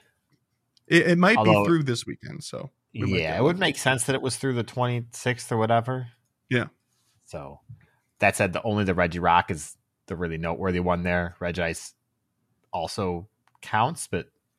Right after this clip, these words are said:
Speaker 2: Regirock is the
Speaker 1: People
Speaker 2: one
Speaker 1: are
Speaker 2: that
Speaker 1: Yeah.
Speaker 2: actually has use in Great League from what I've seen.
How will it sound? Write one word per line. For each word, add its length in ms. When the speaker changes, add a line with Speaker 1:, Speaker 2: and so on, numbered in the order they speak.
Speaker 2:
Regirock 560
is 80
the 80
Speaker 1:
People 60
Speaker 2:
one 120
Speaker 1:
are 80
Speaker 2:
that 120
Speaker 1:
Yeah. 140
Speaker 2:
actually 320
has 520
use 460
in 140
Great 280
League 180
from 120
what 140
I've 160
seen. 400